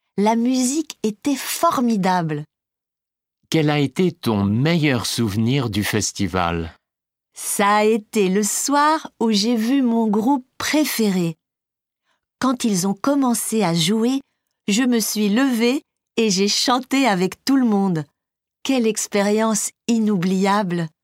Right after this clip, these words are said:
Speaker 2: Et iras-tu au festival l'année prochaine ?
Speaker 1: J'aimerais bien,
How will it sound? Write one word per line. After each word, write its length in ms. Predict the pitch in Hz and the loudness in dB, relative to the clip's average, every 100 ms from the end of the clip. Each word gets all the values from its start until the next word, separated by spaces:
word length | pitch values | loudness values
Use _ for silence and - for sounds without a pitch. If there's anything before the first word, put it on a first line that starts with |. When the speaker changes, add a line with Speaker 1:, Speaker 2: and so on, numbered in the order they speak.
| _ _ _ _ _ _ | _ _ _ _ _ _
Speaker 2:
Et 280 | 101 104 - | -2 -2 0
iras-tu 680 | 131 131 135 123 - 151 127 | -2 0 -2 -4 -4 0 2
au 100 | 98 | 0
festival 840 | - 120 - 127 110 127 175 185 | -2 -2 -2 -4 0 0 0 0
l'année 240 | 127 120 | 0 0
prochaine ? 640 | 113 117 107 117 117 175 208 _ _ _ | 0 -4 -2 -2 -2 -2 -4 _ _ _
Speaker 1:
J'aimerais 460 | - 202 175 160 165 | -2 0 0 0 -2
bien, 440 | 180 262 339 247 | 0 0 0 -4